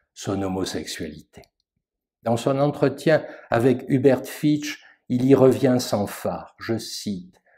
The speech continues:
J'aurais du mal à expliquer pourquoi les choses se font comme ça, mais ces deux groupements, les Panthers et les Palestiniens, ont une charge érotique très forte.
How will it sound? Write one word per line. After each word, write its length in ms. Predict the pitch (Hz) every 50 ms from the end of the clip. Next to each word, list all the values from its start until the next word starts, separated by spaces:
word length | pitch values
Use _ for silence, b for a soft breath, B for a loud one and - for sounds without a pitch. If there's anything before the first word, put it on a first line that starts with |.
| _ _ _ _ _ _ _ _ _ -
J'aurais 280 | 135 120 139 135 151 151
du 140 | 147 147 147
mal 220 | 151 160 175 170
à 60 | 156
expliquer 460 | 131 - - - 139 127 127 - 156
pourquoi 580 | 151 - 135 127 117 - - - - 151 143 135
les 140 | 131 131 117
choses 460 | - - - - 151 151 147 147 -
se 100 | - 123
font 300 | 117 - - 131 127 123
comme 200 | 120 123 117 120
ça, 440 | 120 - - - 104 98 101 104 b b b b b b b b _ _ _ -
mais 100 | 135 135
ces 180 | - - 156
deux 180 | 135 135 170 170
groupements, 680 | 143 139 156 139 - 123 110 101 98 85 80 - - _ _ _ _ _ _ _ _ _ -
les 240 | 104 110 117 113 110
Panthers 600 | - - 123 120 117 110 - 131 123 117 - -
et 60 | 113
les 100 | 104 98
Palestiniens, 640 | 90 107 101 101 95 - - - 120 131 127 - B B B B B B B
ont 140 | 147 143 135
une 260 | 143 156 151 147 143
charge 320 | - - 165 160 151 143
érotique 520 | 151 135 127 139 135 - 165 156 - - -
très 220 | - - - 175
forte. 680 | 165 - - - - - 101 92 90 - - - _ _